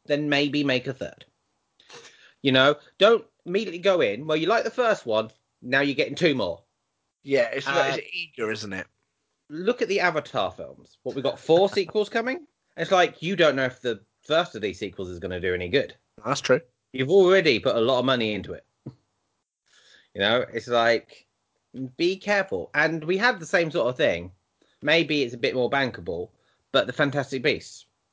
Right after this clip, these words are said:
Speaker 1: They didn't just go, "We're gonna make 'em one at a time."
Speaker 2: No.
Speaker 1: It's like, "Oh, no, we're gonna have loads."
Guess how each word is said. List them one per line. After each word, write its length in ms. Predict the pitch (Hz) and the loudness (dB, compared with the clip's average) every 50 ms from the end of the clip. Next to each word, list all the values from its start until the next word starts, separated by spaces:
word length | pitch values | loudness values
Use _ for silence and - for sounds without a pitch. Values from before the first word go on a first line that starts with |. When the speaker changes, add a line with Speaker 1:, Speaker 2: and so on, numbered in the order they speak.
| _ _ _ _ _ | _ _ _ _ _
Speaker 1:
They 120 | - 135 | -2 0
didn't 180 | 131 170 180 165 | 2 2 0 -2
just 140 | 147 156 - | -4 -8 -4
go, 380 | - 151 143 131 131 127 120 - - | 0 4 6 6 6 4 2 -2 -4
"We're 80 | 127 | -2
gonna 140 | 127 131 123 | 0 0 2
make 200 | 120 123 113 - | 2 0 0 0
'em 60 | 127 117 | 0 -2
one 100 | 113 113 | -2 -2
at 80 | 107 92 | -2 -2
a 20 | |
time." 400 | - - 143 104 90 87 85 92 90 _ _ _ _ _ _ _ - | -2 0 0 0 0 -2 -4 -8 -12 _ _ _ _ _ _ _ -18
Speaker 2:
No. 240 | 110 95 85 82 85 _ _ _ _ _ _ _ _ _ _ _ _ _ _ | -16 -14 -14 -16 -18 _ _ _ _ _ _ _ _ _ _ _ _ _ _
Speaker 1:
It's 180 | - - - - | -12 -10 -6 -2
like, 280 | 151 123 113 110 - - | -2 -2 -2 -4 -6 -4
"Oh, 120 | - 170 165 | -2 0 2
no, 120 | 151 151 | 2 2
we're 80 | 143 139 | 2 4
gonna 120 | 139 131 | 2 2
have 80 | 123 117 | 2 2
loads." 320 | 110 92 90 - - - | 0 0 -2 -4 -10 -20